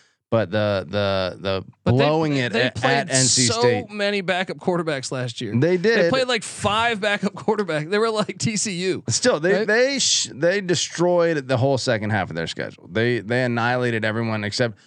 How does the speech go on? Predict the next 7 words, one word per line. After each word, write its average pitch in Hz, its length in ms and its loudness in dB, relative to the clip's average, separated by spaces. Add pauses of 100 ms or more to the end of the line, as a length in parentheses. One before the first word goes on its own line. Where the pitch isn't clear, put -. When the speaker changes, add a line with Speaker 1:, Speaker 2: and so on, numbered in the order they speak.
(140)
Speaker 1:
obviously 123 340 0
the 104 140 0
loss 107 360 0
against, 107 380 -2 (200)
uh, 92 260 0
Clemson, 127 460 -2 (380)
but 110 380 0